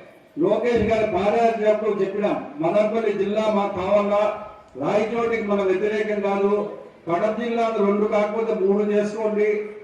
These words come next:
జగన్మోహన్ రెడ్డి గారు ముఖ్యమంత్రి ఉన్నారు, మీ జిల్లాను ఎన్నైనా చేసుకోండి, నాకు సంబంధం లేదు.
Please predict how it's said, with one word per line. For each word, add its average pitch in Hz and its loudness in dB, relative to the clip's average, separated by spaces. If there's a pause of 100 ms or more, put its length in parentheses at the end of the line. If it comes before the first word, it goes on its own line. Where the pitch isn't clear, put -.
(140)
జగన్మోహన్ 214 0
రెడ్డి 208 -2
గారు 202 0
ముఖ్యమంత్రి 208 -2
ఉన్నారు, 196 0
మీ 185 0
జిల్లాను 202 0
ఎన్నైనా 202 0
చేసుకోండి, 196 -4
నాకు 175 -4
సంబంధం 208 0
లేదు. 196 0